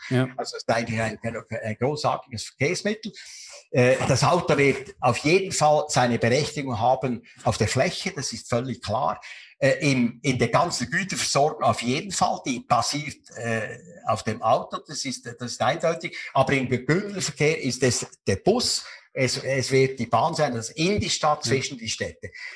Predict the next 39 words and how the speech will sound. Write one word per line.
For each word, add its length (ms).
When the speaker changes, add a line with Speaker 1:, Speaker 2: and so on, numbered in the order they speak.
Speaker 2:
Und, 360
äh, 600
wenn 200
es 380
schon 240
gelingt, 340
eben 160
diese 280
Nahfahrten 640
im, 120
im 160
Auto 340
zu 160
setzen 560
durch 260
E-Bike, 500
aber 260
auch, 200
ich 180
habe 140
einen 120
Grundsatz 520
und 120
das 160
ist, 280
äh, 340
etwas, 540
was 240
medizinisch 640
ja 100
sehr 320
empfohlen 420
wird, 220
machen 320
Sie 160
zehntausend 680
Schritte 380
jeden 340
Tag. 240